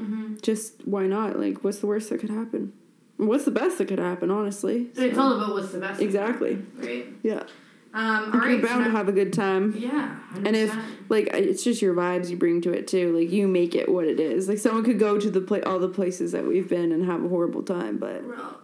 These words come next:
Speaker 1: well, some people even say to me, like
Speaker 2: Or don't appreciate it as
Speaker 1: or
Speaker 2: much.
Speaker 1: Right.
Speaker 2: Mm-hmm.
Speaker 1: Or, like, my friends will be like, "Oh my God, like, I don't know how you do it. Like, I don't know."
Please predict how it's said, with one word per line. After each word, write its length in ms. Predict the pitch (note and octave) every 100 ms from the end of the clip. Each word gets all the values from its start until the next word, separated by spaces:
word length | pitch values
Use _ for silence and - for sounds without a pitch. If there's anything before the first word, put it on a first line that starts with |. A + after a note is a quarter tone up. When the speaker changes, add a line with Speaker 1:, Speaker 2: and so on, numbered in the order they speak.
| -
Speaker 1:
well, 180 | A#3+ A#3+
some 300 | B3+ A#3 G#3
people 440 | G3+ G#3 G3+ G3
even 260 | G3+ F#3+ F#3
say 220 | F#3+ F#3
to 60 | F#3+
me, 160 | F#3+
like 320 | F#3 F3+ F3+
Speaker 2:
Or 80 | A3+
don't 180 | G#3+ G3+
appreciate 560 | F#3+ G#3+ G3+ - F#3 F#3+
it 140 | -
as 100 | G#3+
Speaker 1:
or 60 | A3+ A3
Speaker 2:
much. 360 | - - - -
Speaker 1:
Right. 360 | C4+ D4 - G#3+
Speaker 2:
Mm-hmm. 240 | G#3+ G3
Speaker 1:
Or, 40 | F#3+
like, 120 | A3
my 140 | G#3+ G#3
friends 180 | A3 G#3
will 60 |
be 80 | G3+
like, 140 | G3+ G3+
"Oh 60 |
my 100 | G#3
God, 180 | G3+ G3
like, 100 | G3
I 120 | -
don't 80 | G3
know 80 | A3
how 160 | F#3+
you 80 | G3
do 180 | F#3 F#3
it. 320 | - - - - -
Like, 180 | G#3+
I 80 | G#3+
don't 120 | A3 G#3+
know." 420 | G#3 G3+ G3+